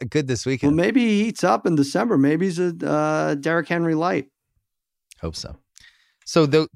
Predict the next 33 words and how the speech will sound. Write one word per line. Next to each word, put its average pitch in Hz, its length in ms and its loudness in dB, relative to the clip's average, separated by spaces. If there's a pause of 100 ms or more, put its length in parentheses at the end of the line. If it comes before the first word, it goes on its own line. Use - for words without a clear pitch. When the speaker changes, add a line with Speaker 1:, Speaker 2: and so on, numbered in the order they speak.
Speaker 1:
the 151 100 2
craziest 202 560 2
thing 139 180 0
about, 113 380 2
uh, 101 360 0 (1120)
all 127 200 2
these 131 180 0
scenarios, 107 600 -2
and 101 120 -6
we'll 104 80 -2
do 104 140 -4
guess 107 240 -4
the 104 80 -8
lines 98 280 -6
in 95 80 -6
a 90 60 -6
second, 87 400 -8 (1300)
the 135 100 2
Raiders 147 360 0
still 160 140 -4
have 147 100 -2
a 123 60 -6
chance 120 260 -6
to - 80 -12
make 117 160 -4
the - 60 -16
playoffs. 113 420 -4 (180)
Speaker 2:
Yeah. 113 280 -8 (800)
Speaker 1:
Here's 139 180 -2
what 143 100 -2
needs 127 200 -2
to 123 60 -2
happen. 101 340 -2